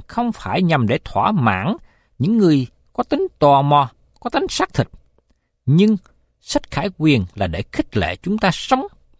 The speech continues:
và hành động. Đây là điều mà chúng ta cần lưu ý khi học về sách Khải Quyền. Tiếp đến, xin mời quý vị cùng xem ở trong Khải Quyền đoạn hai mươi hai, câu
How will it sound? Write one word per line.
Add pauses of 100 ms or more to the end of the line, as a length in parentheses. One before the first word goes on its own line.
và
hành
động. (920)
Đây
là
điều (280)
mà
chúng
ta
cần
lưu
ý (240)
khi
học (100)
về
sách
Khải
Quyền. (1400)
Tiếp
đến,
xin
mời
quý (100)
vị
cùng
xem
ở
trong
Khải (100)
Quyền
đoạn
hai
mươi
hai, (600)
câu